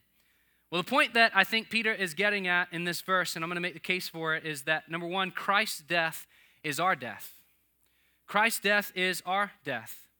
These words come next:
So the word for suffer appears twice in this verse. And it's the same word that was used back in,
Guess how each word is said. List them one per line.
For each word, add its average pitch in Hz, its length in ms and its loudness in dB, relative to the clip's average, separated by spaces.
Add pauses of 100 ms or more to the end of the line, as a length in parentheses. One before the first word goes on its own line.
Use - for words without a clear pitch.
(840)
So 202 400 2
the 175 100 0
word 226 240 6
for 208 120 -2
suffer 190 600 0 (340)
appears 190 400 0
twice 202 540 0
in 160 160 -4
this 147 180 -6
verse. - 420 -12 (480)
And 185 120 4
it's 185 140 -4
the 185 60 -4
same 247 400 2
word 214 260 0
that 202 100 -2
was 170 200 -4
used 196 260 -2
back 196 260 4
in, 180 240 -4